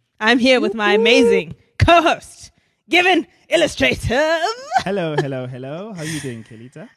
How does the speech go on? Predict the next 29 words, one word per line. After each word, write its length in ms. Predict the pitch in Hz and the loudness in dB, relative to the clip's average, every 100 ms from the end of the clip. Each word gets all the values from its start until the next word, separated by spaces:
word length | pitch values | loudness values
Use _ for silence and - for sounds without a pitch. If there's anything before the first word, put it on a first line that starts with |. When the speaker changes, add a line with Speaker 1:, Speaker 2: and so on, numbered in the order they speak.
| _ | _
Speaker 1:
I'm 180 | 494 453 | -14 -8
doing 320 | 254 214 180 | -6 -6 -6
well. 260 | 175 170 190 | -4 -4 -4
How 120 | 339 | -6
you 160 | 277 180 | -8 -8
doing? 380 | 175 170 160 | -8 -10 -12
Speaker 2:
I'm 220 | 147 185 196 | -14 -18 -18
good. 520 | - 165 202 165 110 | -16 -14 -14 -14 -14
I'm 160 | 120 127 | -16 -18
good. 340 | 117 101 87 | -20 -20 -20
I'm 100 | 87 101 | _ _
good. 220 | _ 80 _ | _ -20 _
Speaker 1:
That's 280 | 254 392 302 | -6 -6 -6
great. 640 | 226 208 330 392 185 - | -8 -4 -2 -2 -6 -8
So, 640 | - - 370 403 254 196 208 | -16 -4 0 0 0 -2 -6
for 100 | 233 | -6
those 240 | 262 254 | -4 -4
of 80 | 214 | -8
you 260 | 208 208 | -12 -12
who 100 | 214 | -12
haven't 280 | 202 196 180 | -12 -12 -16
read 140 | 175 175 | -18 -20
the 80 | |
title, 580 | - 196 220 247 277 392 _ | -10 -8 -8 -8 -12 -12 _
um, 380 | 175 185 185 220 - 508 - 587 | -16 -12 -8 -6 -4 -6 -4 -8
<laughs> 380 | - - 170 - | -8 -12 -14 -16
today 360 | 214 185 226 226 | -12 -6 -6 -6
our 160 | 190 | -8
topic 580 | 190 - 302 - 208 202 | -8 -4 -4 -6 -12 -12